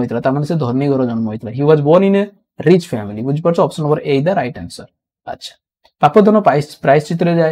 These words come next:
ଏଇଟା ବି ମଧ୍ୟ ପ୍ରଭାବରୁ କ୍ୱେଶ୍ଚନ ପକଉଛି। ଦେଖ, କେତେ କ୍ୱେଶ୍ଚନ ଆମର ଆସୁଛି ପ୍ରଭାବରୁ। ତେଣୁ ତୁମେମାନେ ଯୋଉ ଭାଇରାଲ ଇଡିୟମ ଆଣ୍ଡ ଫ୍ରେଜ ନେଇନ ଯଦି, ତାକୁ ନେଇକି ପ୍ରାକ୍ଟିସ କର ପିଲାମାନେ। ପାପଧନ ପ୍ରାୟଶ୍ଚିତ୍ତରେ ଯାଏ, ଆମର କଣ ହବ ନା, ଇଲ ଗଡ ଇଲ ସ୍ପେଡ। ବୁଝିପାରୁଛ? ଅପସନ ନମ୍ବର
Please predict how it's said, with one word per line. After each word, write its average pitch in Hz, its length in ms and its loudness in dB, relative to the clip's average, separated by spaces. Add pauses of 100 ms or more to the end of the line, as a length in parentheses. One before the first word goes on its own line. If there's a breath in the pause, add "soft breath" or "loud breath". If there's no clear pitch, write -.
ଏଇଟା 139 160 0
ବି 165 80 0
ମଧ୍ୟ 165 140 0 (100)
ପ୍ରଭାବରୁ 151 400 4
କ୍ୱେଶ୍ଚନ 151 280 -2
ପକଉଛି। 151 400 0
ଦେଖ, 131 160 -4
କେତେ - 260 -4 (100)
କ୍ୱେଶ୍ଚନ - 340 -2
ଆମର 151 200 -2
ଆସୁଛି 151 280 -10
ପ୍ରଭାବରୁ। 147 360 4 (440)
ତେଣୁ 156 200 4
ତୁମେମାନେ 151 360 2 (260)
ଯୋଉ 143 200 -2
ଭାଇରାଲ 143 280 4
ଇଡିୟମ 147 260 2
ଆଣ୍ଡ 151 200 -4
ଫ୍ରେଜ 156 220 4 (360)
ନେଇନ 147 160 2 (100)
ଯଦି, 151 220 0
ତାକୁ 139 180 -2
ନେଇକି 139 220 -2
ପ୍ରାକ୍ଟିସ - 400 -2
କର 165 80 2 (100)
ପିଲାମାନେ। 151 300 0 (320 soft breath)
ପାପଧନ 160 320 2 (100)
ପ୍ରାୟଶ୍ଚିତ୍ତରେ 151 560 -2
ଯାଏ, 147 140 4
ଆମର 147 200 0
କଣ 151 280 0
ହବ 147 100 2 (420)
ନା, 160 120 -4
ଇଲ 214 160 6 (100)
ଗଡ 202 140 6 (180)
ଇଲ 156 80 2
ସ୍ପେଡ। - 300 -8 (140)
ବୁଝିପାରୁଛ? 165 380 2
ଅପସନ 156 240 0
ନମ୍ବର 151 160 4